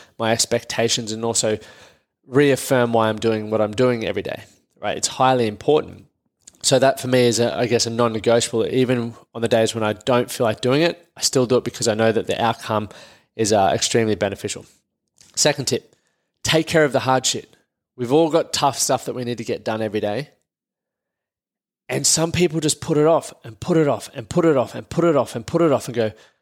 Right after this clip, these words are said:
"Look, it might be too early to address that. I'll, I'll leave that till after lunch." And then after lunch, you might get bombarded with a whole heap of things that, you know, don't allow you the time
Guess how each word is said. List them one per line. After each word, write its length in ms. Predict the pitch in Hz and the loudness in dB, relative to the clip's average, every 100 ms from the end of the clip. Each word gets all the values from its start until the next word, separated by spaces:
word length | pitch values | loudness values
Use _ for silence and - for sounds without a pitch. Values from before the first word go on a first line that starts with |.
| _ _ - | _ _ -12
"Look, 180 | 117 120 | -12 -4
it 40 | |
might 200 | 120 123 | 0 0
be 80 | 123 | -2
too 220 | - 123 | 0 2
early 260 | 117 117 117 | 4 4 2
to 160 | - | -2
address 320 | 107 107 98 | -2 0 0
that. 100 | 107 | 0
I'll, 220 | 107 107 107 | 0 0 0
I'll 160 | 120 | 0
leave 160 | 113 117 | 2 0
that 160 | 113 - | 0 -4
till 140 | 120 | 0
after 240 | 113 110 110 | 0 0 0
lunch." 300 | 120 117 107 | 0 0 -2
And 80 | |
then 100 | 113 | -2
after 260 | 113 110 107 | 0 -2 -2
lunch, 280 | 117 120 - - - _ | -2 0 -4 -10 -20 _
you 80 | 107 | -2
might 200 | 113 113 | 0 2
get 180 | 117 - | -2 -2
bombarded 460 | 117 107 117 117 | 0 2 4 4
with 120 | 113 110 | 0 -4
a 40 | |
whole 320 | - 139 123 | -4 0 0
heap 280 | 101 143 147 | 0 -2 -2
of 80 | 135 | -4
things 360 | - 113 110 | -4 -6 -2
that, 200 | 120 107 - - - _ | 0 -2 -4 -20 -20 _
you 80 | 113 | -2
know, 100 | 113 | 0
don't 280 | 104 123 123 | 2 2 2
allow 260 | 120 113 | 2 2
you 200 | 120 117 | 2 0
the 80 | 113 | -2
time 520 | - 131 123 120 113 | -2 2 4 4 0